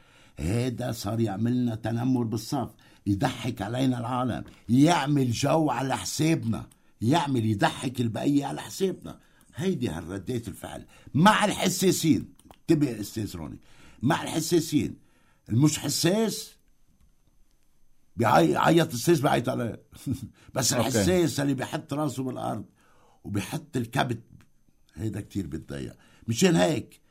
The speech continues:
Speaker 1: قلنا بدنا قلبه على القليل أول شهرين، بعدين عقله،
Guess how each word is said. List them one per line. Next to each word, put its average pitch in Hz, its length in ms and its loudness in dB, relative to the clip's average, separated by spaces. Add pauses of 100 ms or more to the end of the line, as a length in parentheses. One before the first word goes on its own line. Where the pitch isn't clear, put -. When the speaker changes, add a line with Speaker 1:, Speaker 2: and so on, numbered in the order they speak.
(340)
Speaker 1:
قلنا 120 260 2
بدنا 101 400 -4
قلبه 76 440 -4 (1200)
على 135 140 -2
القليل 196 400 2
أول 143 260 4
شهرين، 107 500 0
بعدين 110 420 0
عقله، 110 480 -2